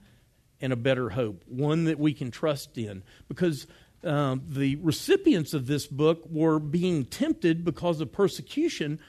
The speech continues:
to go back to Judaism. And, uh, uh, the author of Hebrews is writing it to say, "Hey,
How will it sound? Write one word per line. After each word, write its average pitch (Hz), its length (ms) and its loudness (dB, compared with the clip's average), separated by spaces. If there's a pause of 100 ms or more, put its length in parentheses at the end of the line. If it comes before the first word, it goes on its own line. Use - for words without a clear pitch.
(220)
to 147 80 -4
go 180 240 2
back 160 380 -2
to 139 100 -4
Judaism. 110 840 -4 (1040)
And, 147 420 0
uh, 135 200 6 (100)
uh, 143 120 0
the 135 180 0
author 180 440 2
of 156 120 2
Hebrews 175 520 4
is 123 140 -4
writing 175 480 2
it 147 180 -4
to 139 120 -6
say, 147 560 -2
"Hey, 165 520 -2